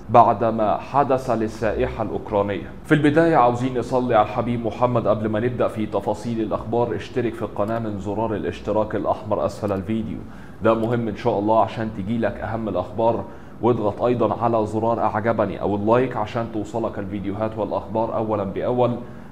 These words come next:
عاوزين نوصل لألف أعجبني أو لايك على هذا الفيديو. وقبل ما نبدأ في الأخبار، اللي بيحب مصر ووطني فعلًا يغرق التعليقات بكلمة "تحيا مصر" زي ما متعودين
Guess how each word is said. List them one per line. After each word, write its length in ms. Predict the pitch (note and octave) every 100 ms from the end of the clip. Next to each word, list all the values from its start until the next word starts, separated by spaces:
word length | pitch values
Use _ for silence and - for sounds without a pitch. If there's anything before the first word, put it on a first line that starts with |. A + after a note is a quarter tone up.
| -
عاوزين 280 | F#2 A2+ A#2
نوصل 420 | A2+ A2 G#2 G#2
لألف 500 | G#2+ - A2 A2 A#2
أعجبني 720 | F#2+ F#2 G2 G#2+ G2 F#2+ -
أو 100 | F#2+ G2
لايك 360 | G2+ G2 G2
على 220 | F2 F#2+
هذا 300 | F#2+ G2 F2+
الفيديو. 420 | F2 F2 F2+ G#2 - - - - - -
وقبل 280 | C3 C#3 B2+
ما 80 |
نبدأ 260 | B2 B2+ B2
في 100 | -
الأخبار، 380 | A#2 A2 B2 B2
اللي 120 | A2+
بيحب 400 | G2+ F#2+ B2 A#2
مصر 360 | A2+ A#2 - A2
ووطني 480 | G2+ A2 A2 G#2+
فعلًا 420 | G2+ A#2+ A#2 A2 G#2
يغرق 360 | F#2 A2 A2
التعليقات 640 | F#2 - A2 G#2+ F#2 G#2+ G#2+
بكلمة 400 | G2 A2+ G#2+ F#2+ G#2
"تحيا 340 | G#2 G#2 G2
مصر" 500 | F#2 G2+ C3 C3+ D#3
زي 200 | C3+ B2+
ما 100 | A2+
متعودين 580 | A2 G#2 G2 G2 G2